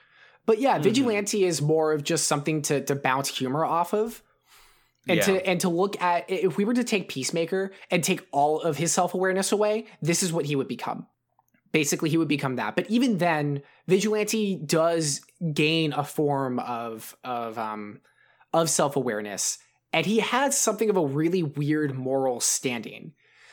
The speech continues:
Speaker 1: Like, he's also
Speaker 2: Mm-hmm.
Speaker 1: a bigot, but much like Peacemaker, he doesn't want to be a bigot. So I'm thinking of
Speaker 2: Mm-hmm.
Speaker 1: the scene where he, where he goes into prison and then he just tries to beat the
Speaker 2: Yeah.
Speaker 1: shit out of all the white supremacists. <laughs> It's like, it's like,
Speaker 2: Yeah.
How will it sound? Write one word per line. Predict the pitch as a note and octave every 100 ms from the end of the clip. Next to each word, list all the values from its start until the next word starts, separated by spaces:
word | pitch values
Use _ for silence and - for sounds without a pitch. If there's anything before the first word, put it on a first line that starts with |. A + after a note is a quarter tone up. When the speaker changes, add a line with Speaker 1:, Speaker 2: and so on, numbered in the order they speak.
| - F#3
Speaker 1:
Like, | D3+
he's | - C4
also | A#3+ F#3+ G3 A3
Speaker 2:
Mm-hmm. | G#3
Speaker 1:
a | D3+
bigot, | A#2 G#2 - _ -
but | G3 F#3+
much | F#3+ G3
like | G#3+ G#3
Peacemaker, | G3 F#3+ F#3+ F#3+
he | G3 F#3
doesn't | G#3 B3 B3
want | B2 A#2+ -
to |
be | G#3 B3
a | B3
bigot. | C4+ D#4+ F#4 - _ _ _ _ - _ -
So | -
I'm | A3
thinking | C#3+ - C#4
of |
Speaker 2:
Mm-hmm. | A#3
Speaker 1:
the |
scene | G#3 - D#3+ F3
where | D#3
he, | C#3 E3+ D#3 D3+
where | D3+
he | C#3+ E3+
goes | D#3 D#3 C#3
into | C#3+ -
prison | - B2+ G#2+ F#2 G#2+ - - - -
and | D#3+ D#3+
then | D3+
he | E3+
just | D3+ F#3 - G3
tries | - E3+ -
to | C#3+
beat | B2+ A2
the |
Speaker 2:
Yeah. | D3+
Speaker 1:
shit | - - D3
out | E3 C#3+
of | D3
all | C#3
the |
white | C3 B2+
supremacists. | - A#2 A2 A2+ F#3 E3+ A3+ - - - - -
<laughs> | - C4+
It's | A3+
like, | B3+ A#3+
it's | - - A3 A3
like, | A3 -
Speaker 2:
Yeah. | C3+ A2+ G2+